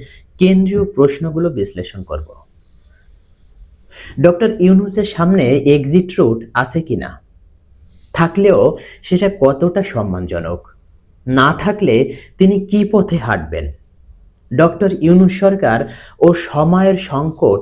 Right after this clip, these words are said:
বর্তমান সরকার অন্তর্বর্তীকালীন নামধারী হলেও বাস্তবে এটি একটি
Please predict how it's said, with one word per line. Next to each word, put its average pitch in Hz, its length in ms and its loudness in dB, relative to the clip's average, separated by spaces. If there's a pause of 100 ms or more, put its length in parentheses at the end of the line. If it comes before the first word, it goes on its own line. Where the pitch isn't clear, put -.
(300)
বর্তমান 202 560 0
সরকার 143 480 -4 (160)
অন্তর্বর্তীকালীন 180 1120 0 (480)
নামধারী 185 540 2
হলেও 131 360 0 (240)
বাস্তবে 147 600 -2 (200)
এটি 113 260 -4
একটি 143 300 -2